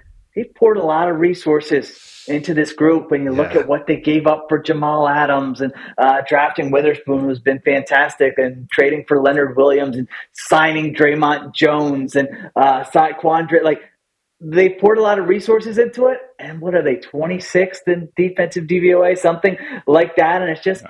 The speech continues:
Speaker 1: been, like, year after year after year, really, since I was there, I think, covering the team in, uh, twenty fifteen and twenty sixteen. Like, since that, they've just, like, tried different tweaks here and there, whether it's coaching, whether it's personnel,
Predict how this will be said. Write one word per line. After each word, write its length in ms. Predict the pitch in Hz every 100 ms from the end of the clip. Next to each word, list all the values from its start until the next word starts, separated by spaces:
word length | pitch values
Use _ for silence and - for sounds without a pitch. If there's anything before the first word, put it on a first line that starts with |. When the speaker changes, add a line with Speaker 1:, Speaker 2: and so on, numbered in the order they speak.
| 196
Speaker 1:
been, 60 |
like, 220 | 190 143 - _ _ _ -
year 360 | 135 175 196
after 260 | 190 180 175
year 240 | 165 175
after 320 | 165 156 - 143
year, 300 | 160 165 139
really, 300 | 143 160 156
since 260 | 147 131
I 140 | 135 147
was 180 | 143
there, 240 | - 143 143
I 60 |
think, 240 | 135 135 -
covering 340 | 143 139 135
the 60 | 120
team 320 | - 143 135
in, 140 | 123 - - 123
uh, 140 | 120
twenty 300 | - 147 143
fifteen 440 | 143 131 - 147
and 120 | 139 -
twenty 260 | 139 139
sixteen. 640 | 131 139 - - 156 147 - - -
Like, 300 | 123 123 - -
since 420 | - 147 156 156 -
that, 380 | 143 165 165 -
they've 220 | 139 131 -
just, 300 | 160 165 -
like, 220 | 131 - _ -
tried 400 | - 165 165 196
different 380 | 208 208 220 214
tweaks 320 | 214 233 -
here 180 | 240 226
and 120 | 226
there, 200 | 226 240
whether 320 | 226 185 165
it's 160 | 160 -
coaching, 560 | - 190 196 220 214 190
whether 220 | 156 147
it's 120 | -
personnel, 640 | 170 175 170 165 175 185